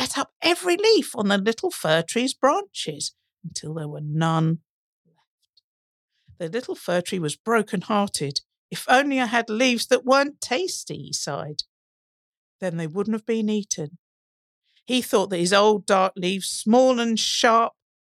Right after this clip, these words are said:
as needles, nobody ever stole them, no, nothing broke them,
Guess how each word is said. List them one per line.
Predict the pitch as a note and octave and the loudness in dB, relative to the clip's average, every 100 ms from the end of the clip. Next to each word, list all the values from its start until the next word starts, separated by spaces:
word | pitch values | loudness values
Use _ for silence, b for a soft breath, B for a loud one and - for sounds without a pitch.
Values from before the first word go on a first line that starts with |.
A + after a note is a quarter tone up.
| _ - | _ -14
as | A3 G#3+ | -12 -8
needles, | A3 A#3+ A3+ G3 F3 E3+ - | -4 -4 -4 -4 -4 -4 -2
nobody | G#3 C4+ E4+ G4+ F#4+ G3+ A#3 | 0 2 2 4 2 4 2
ever | D#3 F3 | 2 0
stole | - - F#3 F#3+ | -2 2 4 4
them, | G#3+ A3 B3 C#4 D4 | 4 4 6 6 8
no, | D#4 D#4+ E4+ | 6 4 2
nothing | D#4 - B3+ G3 | -2 -2 -4 -4
broke | - F3+ G#3+ C4 C4 - | -4 0 2 2 0 -2
them, | B3 B3+ C4 | 2 2 0